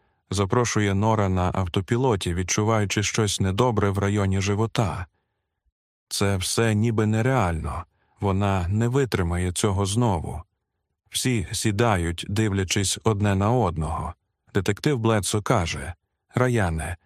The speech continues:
розкажи нам, де ти був у вівторок вдень?» Тривога Нори перетворюється на тваринний страх. Що відбувається?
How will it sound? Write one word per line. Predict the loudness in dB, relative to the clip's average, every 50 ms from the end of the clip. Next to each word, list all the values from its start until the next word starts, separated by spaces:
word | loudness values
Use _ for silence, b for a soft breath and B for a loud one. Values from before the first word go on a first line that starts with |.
| _ _ _ _ _
розкажи | 0 0 0 2 0 0 2 2 2
нам, | 2 2 0 0 0 -2 -4 -6 -8 _ _ _ _
де | -2 0 0 0
ти | 2 0 0
був | 2 2 0 0 0
у | 0 0 0 2
вівторок | 0 -2 -2 0 0 2 2 2 0 0 -2
вдень?» | -2 0 0 0 -2 -4 -6 -8 -12 -14 _ _ _ _ _ _ _ _ _ _ _ _ _
Тривога | _ 0 0 2 2 2 2 0 0
Нори | 0 0 0 0 0 -2
перетворюється | -2 0 0 0 -2 0 0 0 2 2 0 0 0 0 -2 -2
на | -2 -2 -2
тваринний | -2 -2 -2 0 0 -2 -2 -2 -2 -4
страх. | -4 -2 -2 -2 -2 -2 -4 -6 -10 -12 -16 _ _ _ _ _ _ _ _ _ _
Що | -8 -8 0 0 2 2
відбувається? | 2 0 0 0 2 2 2 2 0 -2 -4 -8 -8 -8 -8 -8 -10 -12 -14